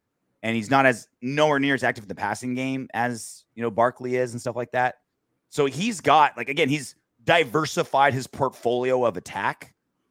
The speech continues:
but he's still playing mostly a Josh Jacobs game,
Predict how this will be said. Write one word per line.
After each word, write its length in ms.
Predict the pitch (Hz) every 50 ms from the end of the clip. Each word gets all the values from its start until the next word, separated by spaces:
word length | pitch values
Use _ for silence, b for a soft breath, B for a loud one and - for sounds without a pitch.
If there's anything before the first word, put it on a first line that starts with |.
| _ _ _ _
but 220 | 139 131 120 104 - _ _ _ _ _ _ _ _ _
he's 180 | - 170 156 -
still 400 | - - - - 285 302 202 160
playing 480 | - _ - - 170 170 156 143 123 117
mostly 380 | 135 143 143 - - 131 117
a 60 | 107
Josh 300 | 92 - 117 113 113 107 -
Jacobs 380 | - 120 117 - 107 - -
game, 380 | - 95 92 101 117 127 151